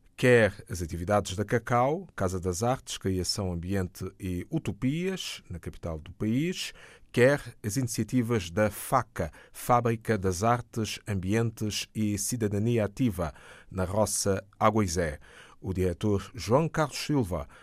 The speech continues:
faz o balanço possível e dá o panorama deste autêntico roteiro sociocultural.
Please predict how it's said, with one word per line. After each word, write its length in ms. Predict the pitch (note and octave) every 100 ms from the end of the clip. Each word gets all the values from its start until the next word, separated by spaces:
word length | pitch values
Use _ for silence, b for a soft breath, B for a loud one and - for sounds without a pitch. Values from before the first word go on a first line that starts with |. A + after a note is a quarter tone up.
| b
faz 320 | - G#2+ G#2
o 20 |
balanço 420 | G#2+ A2 A#2 C3 -
possível 560 | - - C3 B2+ C3+ b b -
e 140 | G3
dá 160 | D3 G#2
o 140 | F#2
panorama 720 | - D3+ C#3+ A2 G#2 G#2+ A2 b b -
deste 640 | G2 G#2+ G#2 - - G2 G2
autêntico 840 | - G2+ G2+ E3+ E3+ - A#2+ -
roteiro 640 | G#2+ E2+ - G2+ F#2+ F#2+ -
sociocultural. 1000 | - - G#2 - F2 - F#2+ F#2+ D#2